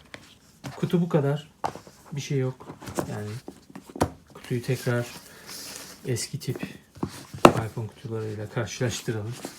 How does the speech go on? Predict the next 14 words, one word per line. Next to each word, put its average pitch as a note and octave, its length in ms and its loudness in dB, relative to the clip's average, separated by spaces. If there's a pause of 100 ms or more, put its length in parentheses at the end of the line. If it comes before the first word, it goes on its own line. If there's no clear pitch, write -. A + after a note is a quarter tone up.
(400)
Epey A2+ 440 0 (680)
büyüklük G#2 400 -4
farkı G2+ 340 -4
var G2+ 300 -6
gördüğünüz F#2 440 -6
gibi. G#2 100 -8 (640)
Evet, A2+ 240 -2
şimdi C#3+ 340 0
gelelim B2+ 580 4 (240)
telefona. A2 540 -6 (240)
iPhone D#3+ 280 0 (100)
on D#3+ 180 0
iki D#3 440 -2 (300)
mini C3+ 420 4